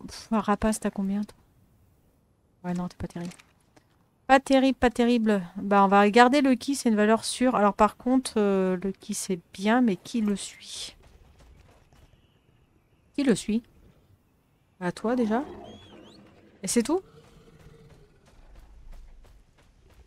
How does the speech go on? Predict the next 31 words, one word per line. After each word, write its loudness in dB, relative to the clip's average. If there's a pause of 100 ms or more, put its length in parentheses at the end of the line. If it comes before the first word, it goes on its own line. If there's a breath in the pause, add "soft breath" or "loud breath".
(760)
Ah -4
ouais. -8 (680 soft breath)
Par 2
contre, 2
le 2
ki, 0
non, 6
non, 6
non, 2
non, 2
non. 2 (280)
Viens. 2 (480)
Ah, -4
c'est -6
pas 4
plus -2
mal 6
que -10
vous 2
soyez 4
les 2
deux 2
derniers, 2
vous. -6 (1200)
Le -10
ki, -6
tu -4
me 0
suis -6
à 0
moi. -2